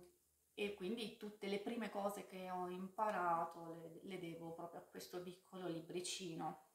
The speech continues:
sia su come consacrare il mazzo, sia su come incominciare ad approcciarmi al mazzo stesso, e, e quindi ci sono molto affezionata. Certo che per l'uso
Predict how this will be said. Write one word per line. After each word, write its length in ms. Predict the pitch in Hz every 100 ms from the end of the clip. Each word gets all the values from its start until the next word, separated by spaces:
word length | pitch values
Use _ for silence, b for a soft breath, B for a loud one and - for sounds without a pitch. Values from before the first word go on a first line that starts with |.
| _ -
sia 260 | - 220
su 280 | 220 220 -
come 380 | - 196 190 190
consacrare 640 | 175 175 165 - 160 160 160
il 60 |
mazzo, 800 | 180 196 190 - - 190 185 180
sia 360 | 175 - 175 170
su 160 | - -
come 260 | - 175 170 170
incominciare 1040 | 185 185 175 175 185 - 170 170 170 165 B B B -
ad 160 | 180
approcciarmi 800 | 156 - 170 - 185 170 170 170
al 140 | 160 160
mazzo 340 | 165 - 214
stesso, 920 | - - 233 220 214 - 214 220 214 B B B B B
e, 480 | - 208 208 208 208
e 120 | 247 247
quindi 300 | 226 240 277
ci 100 | 196
sono 240 | 208 190
molto 400 | 196 214 220 214
affezionata. 760 | 202 - 190 - 202 208 202 208
Certo 280 | 311 320 220
che 160 | 214
per 240 | - 208 180
l'uso 720 | 220 233 208 180 180 185